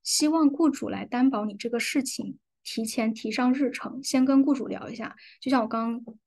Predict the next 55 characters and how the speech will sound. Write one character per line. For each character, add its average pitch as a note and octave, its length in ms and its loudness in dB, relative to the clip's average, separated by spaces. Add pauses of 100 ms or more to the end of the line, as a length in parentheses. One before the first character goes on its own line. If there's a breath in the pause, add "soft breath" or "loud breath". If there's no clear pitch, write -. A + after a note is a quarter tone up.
就 A3 100 -6
是 A3+ 100 -6
跟 A3 140 -2
大 A3 140 0
家 G#3+ 80 -4
说 G3+ 220 -4
的， - 160 -8 (200 soft breath)
现 D4 220 4
在 B3+ 120 4
其 A#3+ 160 -4
实 A3 200 -4
是 A#3+ 180 -4
一 A3 80 -2
个 A#3 160 0
新 B3+ 340 4
政 A3+ 320 0 (380)
出 - 240 -2
台 - 240 -6
的 - 80 -8
一 - 140 -8
个 - 120 -8
时 - 220 -12
间， - 260 -16 (280 soft breath)
那 C4+ 120 4
大 C4+ 120 2
家 B3+ 120 2
也 A3+ 120 2
是 B3 240 -2
可 B3 180 -6
以 G#3+ 100 -2
借 C#4+ 300 0
此 - 240 -6
一 - 140 -10
个， A3 260 -8
一 A#3+ 100 -8
个 A#3+ 120 -6
很 A#3 160 -4
好 - 160 -2
的 - 100 -14
契 - 300 0
机， A3 320 -4 (400 loud breath)
跟 A#3+ 160 4
你 A3+ 80 2
的 - 300 -10
H A3 280 -4
R、 G3+ 140 -2
跟 A3+ 140 2
你 G#3+ 40 2
的 F#3+ 80 -2
雇 B3+ 180 0
主 - 180 -6
聊 G#3+ 220 -8
一 - 40 -10
下。 - 220 -8 (1300 soft breath)
嗯， F#3+ 560 -4